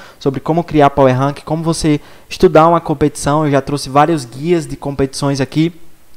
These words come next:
E os guias que eu utilizo pra, pra realizar minhas apostas são exatamente aqueles que eu compartilho com vocês. Eu já fiz guia da Série A, guia da Série B, e até hoje eu utilizo aqueles mesmos guias. Claro que fazendo alguns ajustes, eu vou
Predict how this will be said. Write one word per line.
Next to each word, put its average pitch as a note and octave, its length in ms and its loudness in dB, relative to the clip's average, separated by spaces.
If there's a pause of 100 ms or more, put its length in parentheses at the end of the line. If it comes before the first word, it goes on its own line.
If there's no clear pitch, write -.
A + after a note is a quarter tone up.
(340)
E C#3+ 240 8
os E3 420 2
guias F#3 260 2
que - 80 -2
eu F#3 40 4
utilizo D#3+ 460 -2 (440)
pra, C3+ 540 4
pra D3+ 120 2
realizar E3 440 2
minhas E3 220 -6
apostas D#3+ 380 -4
são E3 300 -4
exatamente E3+ 560 -2
aqueles E3+ 400 -6
que - 80 -12
eu D#3+ 40 -10
compartilho D3+ 520 -8
com C#3 180 -8
vocês. D3 520 -2 (300)
Eu - 80 -4
já C3+ 140 2
fiz C3+ 260 -2
guia C#3+ 240 0
da C#3 140 2
Série A#2+ 340 -2
A, C3 220 6
guia C#3+ 220 0
da D3 120 2
Série B2+ 280 -4
B, C3 280 2 (240)
e D3 100 4
até E3+ 240 4
hoje E3 300 4
eu E3+ 60 4
utilizo E3 360 0
aqueles D#3 280 -4
mesmos D#3 400 -6
guias. D3+ 260 -4
Claro D#3 360 2
que - 100 -14
fazendo D3 380 -2
alguns D#3 320 -2
ajustes, D#3 640 2 (340)
eu C#3 140 6
vou D#3 260 2